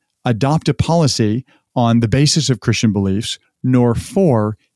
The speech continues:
institutionalize Christianity. For view five, the Christian government view, the government may do all these activities. That is, the government may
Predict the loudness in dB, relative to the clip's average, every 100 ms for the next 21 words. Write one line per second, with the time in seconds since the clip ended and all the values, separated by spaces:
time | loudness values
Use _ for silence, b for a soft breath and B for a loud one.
0 | _ 0 0 -4 -2 -2 0 0 0 -2
1 | -2 -2 0 0 0 -4 -10 _ _ _
2 | _ _ _ b b b -8 -2 0 2
3 | 0 -2 0 0 0 -4 -10 -18 _ _
4 | _ _ -10 -8 -6 -2 -2 2 0 2
5 | 0 0 -2 -2 -2 -2 -6 b b b
6 | b -2 0 2 2 2 2 2 2 0
7 | 0 0 0 -2 -4 -6 -8 -8 -10 -12
8 | _ _ _ _ -4 0 2 2 -2 -8
9 | _ _ -6 -2 0 2 0 2 2 2
10 | 2 0